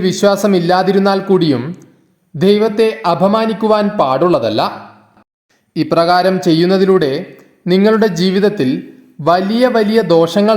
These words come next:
തന്നെയാണ് വന്നു ഭവിക്കുവാൻ പോകുന്നത്. അതിനാൽ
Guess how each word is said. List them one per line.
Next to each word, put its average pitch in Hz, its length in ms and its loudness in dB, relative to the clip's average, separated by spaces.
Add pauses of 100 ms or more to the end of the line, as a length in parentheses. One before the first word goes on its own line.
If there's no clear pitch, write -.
തന്നെയാണ് 180 480 0 (500)
വന്നു 196 380 2
ഭവിക്കുവാൻ 180 500 0 (120)
പോകുന്നത്. 127 500 -2 (1120)
അതിനാൽ 160 380 0